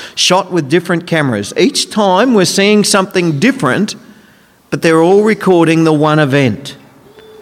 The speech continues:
And that's what we have in the book of Revelation.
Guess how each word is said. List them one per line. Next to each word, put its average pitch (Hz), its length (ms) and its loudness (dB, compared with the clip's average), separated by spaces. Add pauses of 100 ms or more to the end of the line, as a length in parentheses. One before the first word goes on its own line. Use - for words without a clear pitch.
(560)
And 135 220 0
that's 160 300 -2
what 170 100 -2
we 170 140 2
have 143 200 2
in 131 100 0
the 127 60 0
book 120 220 -4
of 110 120 0
Revelation. 110 640 -2